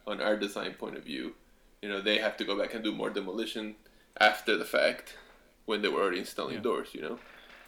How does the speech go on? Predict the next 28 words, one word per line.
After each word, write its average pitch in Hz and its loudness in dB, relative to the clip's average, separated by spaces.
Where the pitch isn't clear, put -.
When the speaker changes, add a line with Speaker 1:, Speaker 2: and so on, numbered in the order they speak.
Speaker 1:
But, 104 2
so 143 6
it's 135 6
a 113 0
failure 139 6
in 113 -2
some 151 2
ways. 107 0
Again, 101 -2
it's - -12
a - -18
failure 107 -4
in 98 -8
communication. 113 -4
It's - -14
not, 87 -6
it's - -12
not - -6
necessarily 120 -6
a - -8
critical 117 0
failure. - -10
Speaker 2:
Yeah, 151 0
but 135 -2
you're 170 0
gonna 190 0
remember 147 2
it. - -10